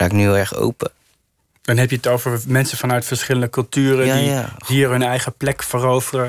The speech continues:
Speaker 1: Zeker. Een soort andere nieuwe identiteit. Ik vind dat wij nu als Nederlanders heel erg aan onze identiteit zitten te bouwen. En dat heel erg ook, eh, op een positieve manier. En soms intimiderend, omdat het nieuw is.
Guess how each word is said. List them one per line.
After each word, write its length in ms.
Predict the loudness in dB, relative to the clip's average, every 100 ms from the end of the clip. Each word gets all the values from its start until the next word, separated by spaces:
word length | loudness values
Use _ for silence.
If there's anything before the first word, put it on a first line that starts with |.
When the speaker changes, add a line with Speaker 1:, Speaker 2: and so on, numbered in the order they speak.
| -6
Speaker 1:
Zeker. 540 | -8 0 0 0 -4 -6 -10
Een 100 | -2
soort 260 | 0 0
andere 360 | 2 2 2 2
nieuwe 300 | 2 2 0
identiteit. 760 | -2 -2 -4 -4 -4 -4 -6 -16 -20 _ _ _ _ _ _ _ _ _
Ik 180 | -4 0
vind 360 | 0 2 0 0
dat 180 | -2
wij 180 | 0 2
nu 360 | 2 2 2 0
als 220 | -2 -4
Nederlanders 720 | -2 0 0 -2 -4 -6 -10 -18 _ _ _ _
heel 260 | 2 4
erg 180 | 2 0 -8 -12 _
aan 200 | -2 0
onze 180 | -2 -4
identiteit 680 | -2 -2 -2 -4 -4 -2
zitten 300 | -6 -10 -10
te 260 | -4 -4 -2
bouwen. 400 | 0 2 2 -2 -8 _ _ _ _ _ -4
En 80 |
dat 180 | -2 0
heel 200 | 2 2
erg 200 | 0 -2
ook, 200 | -4 -6 -6
eh, 180 | -6 -6 -4
op 180 | -6 -8
een 80 |
positieve 600 | 0 0 0 -6 -6 -4 -2
manier. 400 | 0 2 2 -2 -12 _ _ _
En 100 | -2
soms 320 | 2 0 0
intimiderend, 800 | -2 0 0 2 2 0 -2 -4
omdat 260 | -4 -4
het 100 | -2
nieuw 240 | 0 2 0
is. 300 | -4 -6